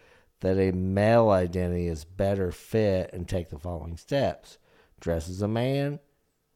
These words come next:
use male pronouns, use a male name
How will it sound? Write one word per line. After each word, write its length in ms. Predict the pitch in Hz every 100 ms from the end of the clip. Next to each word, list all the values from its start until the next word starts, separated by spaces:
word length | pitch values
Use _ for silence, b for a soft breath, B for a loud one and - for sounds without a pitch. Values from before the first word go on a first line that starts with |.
| _ _ -
use 260 | 95 82
male 220 | 98 92 80
pronouns, 920 | - 120 131 131 127 127 120 113 101
use 140 | 90
a 60 | 90
male 240 | 90 85
name 720 | 95 107 117 120 117 110 104